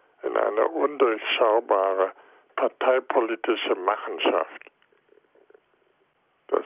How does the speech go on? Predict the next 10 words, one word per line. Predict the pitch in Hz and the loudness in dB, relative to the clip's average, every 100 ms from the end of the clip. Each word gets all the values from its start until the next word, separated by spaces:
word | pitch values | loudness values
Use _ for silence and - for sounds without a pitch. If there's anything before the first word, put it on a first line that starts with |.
| - | -6
ist | 107 - - | -12 -14 -8
gegen | 87 101 90 | -8 -8 -4
den | 101 98 | -4 -4
Sinn | - 95 95 | -2 -4 -2
des | 101 - | -8 -6
Evangeliums. | - - - - - - - - - - - _ _ _ _ _ _ _ _ _ _ _ _ _ _ _ _ _ _ _ _ _ _ _ _ _ _ _ _ _ _ _ _ _ _ _ - | -6 -6 -6 -8 -4 -4 -4 -12 -16 -20 -20 _ _ _ _ _ _ _ _ _ _ _ _ _ _ _ _ _ _ _ _ _ _ _ _ _ _ _ _ _ _ _ _ _ _ _ -4
Aber | - - 107 - | -2 2 0 0
vor | - 135 107 | 0 2 2
allen | 107 113 123 | 0 -2 0
Dingen | 117 127 123 139 | 0 2 -2 -2